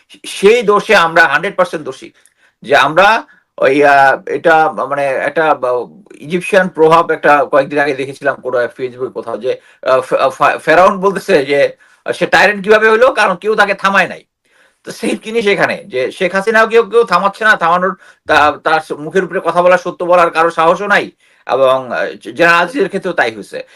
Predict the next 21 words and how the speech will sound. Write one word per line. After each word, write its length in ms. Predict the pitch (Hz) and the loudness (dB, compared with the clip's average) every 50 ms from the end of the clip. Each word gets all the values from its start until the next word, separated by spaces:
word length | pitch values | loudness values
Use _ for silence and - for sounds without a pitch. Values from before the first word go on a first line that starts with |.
| - - _ _ - | -20 -20 _ _ 0
এবং 260 | 180 214 214 196 151 | 2 2 2 0 0
জেনারেল 340 | 135 185 190 220 240 247 247 | 0 2 2 4 4 4 2
আজিজের 600 | 208 190 190 202 226 208 190 233 233 226 208 196 | 0 0 -2 -2 -8 -2 2 2 2 2 -2 -6
যে 300 | 180 202 202 202 185 - 190 _ - | -6 -4 -2 -2 -2 -4 -4 _ -6
করাপশনের 640 | - 139 170 196 185 - - 220 220 220 202 147 | 0 0 0 0 0 -4 -8 -6 -4 -4 -4 -4
রুটটা 560 | 127 147 180 175 - _ _ 208 202 202 185 - | -4 -6 -6 -6 -8 _ _ 2 2 2 2 0
এত 320 | - 135 151 - - - 202 196 180 147 - _ _ | -2 -2 -2 -4 -4 -4 -2 -2 -2 -4 -8 _ _
ডিপ, 240 | - 214 208 - - _ _ _ - | -8 -8 -8 -8 -10 _ _ _ -12
মানে 300 | 113 117 123 120 113 - _ _ _ _ _ _ _ | -10 -8 -6 -8 -8 -10 _ _ _ _ _ _ _
উনি, 320 | _ - 202 226 233 233 175 | _ -6 -2 -2 0 0 2
আহ, 180 | 160 170 170 170 - | 2 2 2 0 -2
তিনটা, 380 | - 247 240 247 196 226 233 226 | -10 -10 -10 -4 0 2 4 4
আহ, 180 | 220 202 180 120 101 87 92 95 95 95 78 73 76 _ | 4 2 0 -2 -6 -8 -8 -8 -8 -12 -18 -20 -20 _
করাপশনের 460 | - 175 170 175 - - 117 131 156 | 0 0 0 0 -2 -4 -6 -6 -4
চেইন 220 | - - 165 156 143 | -4 -6 -6 -6 -6
মেইনটেইন 300 | 127 117 110 95 104 101 | -10 -12 -10 -12 -14 -14
করতে। 200 | 101 98 - 123 | -14 -12 -8 -8
একটা 160 | 147 - 190 | -8 -8 -10
হচ্ছে 140 | 190 - 190 | -10 -10 -6
তার 180 | - 190 180 | -4 -4 -4
ফ্যামিলি, 420 | 175 - 165 175 185 190 226 339 | -2 -4 -6 -4 -4 -6 -8 -10